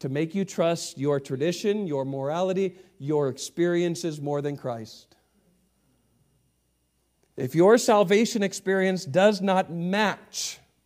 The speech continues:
what God's Word says, you must not consider yourself to be Christian. I don't care how much you feel a certain feeling.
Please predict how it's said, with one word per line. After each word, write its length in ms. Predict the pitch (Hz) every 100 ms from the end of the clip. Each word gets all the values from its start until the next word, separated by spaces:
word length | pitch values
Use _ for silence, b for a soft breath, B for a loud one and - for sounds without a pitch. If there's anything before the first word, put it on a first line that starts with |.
| _ _ _ _ _ -
what 200 | 143 143
God's 380 | 165 185 196 156
Word 380 | 160 185 180 147
says, 1120 | - 214 190 170 139 165 - - - - -
you 300 | 131 175 214
must 380 | 208 196 196 -
not 260 | 175 185 185
consider 340 | 165 185 175
yourself 440 | 196 185 - 151
to 80 | 175
be 100 | 185
Christian. 640 | 196 240 233 - 160 - - _ _ _ _ _ _ _ _ _ _ _ _ _
I 80 | 139
don't 140 | 196 214
care 140 | 208
how 240 | 208 269
much 360 | 254 214 175 -
you 120 | 185
feel 280 | - 202 180
a 60 | 147
certain 280 | 220 151
feeling. 320 | 135 165 127